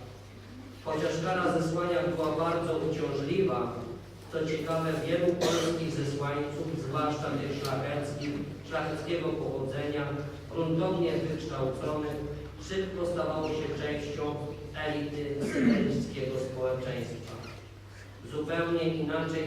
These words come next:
wygląda to po siedemnastym września trzydziestego dziewiątego roku. Chodzi o jak najszybszą integrację okupowanych terenów z resztą Związku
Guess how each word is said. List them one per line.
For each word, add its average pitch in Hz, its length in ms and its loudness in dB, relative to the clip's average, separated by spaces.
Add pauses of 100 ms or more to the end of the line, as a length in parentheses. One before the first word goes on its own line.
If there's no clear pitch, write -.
(120)
wygląda 143 680 0
to 143 560 -2 (500)
po 160 260 4
siedemnastym 151 920 0
września 143 640 -2 (480)
trzydziestego 156 640 -2
dziewiątego 135 720 0
roku. 120 340 0 (800)
Chodzi 165 360 4 (180)
o 160 60 0
jak 156 220 0
najszybszą 160 640 -2 (720)
integrację 165 920 2
okupowanych 160 640 2 (520)
terenów 151 460 0 (440)
z - 20 -8
resztą 165 380 2
Związku 139 640 0